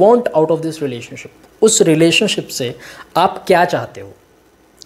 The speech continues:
मैं क्या चाहती हूँ, मैं क्या चाहता हूँ, खुद से पूछना start करो कि इस relationship से मेरा क्या sole purpose है, मेरी क्या expectations है, मेरी basic expectations क्या-क्या है,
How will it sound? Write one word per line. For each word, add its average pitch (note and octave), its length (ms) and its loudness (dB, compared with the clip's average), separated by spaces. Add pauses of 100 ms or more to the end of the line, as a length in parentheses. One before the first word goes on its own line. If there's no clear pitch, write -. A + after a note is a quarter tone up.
(160)
मैं F3 220 0
क्या E3 180 4
चाहती D3+ 380 -2
हूँ, D#3+ 320 -14 (160)
मैं C#3+ 200 -6
क्या D#3 200 2
चाहता C#3 340 -2
हूँ, D#3+ 220 -10
खुद D#3+ 140 -6
से E3+ 140 -2
पूछना C#3+ 360 -6
start A2+ 280 -8
करो D3+ 180 -4
कि D#3+ 120 -6
इस F#3+ 220 2
relationship E3 520 0
से - 140 -4
मेरा D#3 220 2
क्या D#3 160 0
sole B2+ 200 -4
purpose A#2 380 -8
है, - 40 -20 (920)
मेरी G#3+ 340 4
क्या F#3+ 240 2
expectations B2 760 -8
है, D3+ 200 -14
मेरी F#3 320 0
basic F#3 520 0
expectations D#3 720 -6
क्या-क्या A2 320 -16
है, - 60 -20